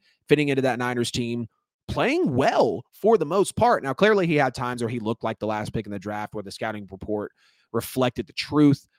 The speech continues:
of him being the last pick in the N F L draft, but working with Kyle Shanahan,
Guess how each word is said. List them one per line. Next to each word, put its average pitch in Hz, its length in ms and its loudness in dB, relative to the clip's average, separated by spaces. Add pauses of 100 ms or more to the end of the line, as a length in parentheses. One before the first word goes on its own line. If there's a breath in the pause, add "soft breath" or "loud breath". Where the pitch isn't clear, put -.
of 127 160 2
him 131 140 0
being 131 180 0
the 117 60 -4
last 117 260 -2
pick 123 160 -2
in 110 60 -4
the 110 60 -6
N 110 100 -6
F 113 140 -6
L 113 120 0
draft, 110 300 -6
but 82 120 -8
working 135 220 2
with 131 120 -2
Kyle 120 180 2
Shanahan, 113 640 -4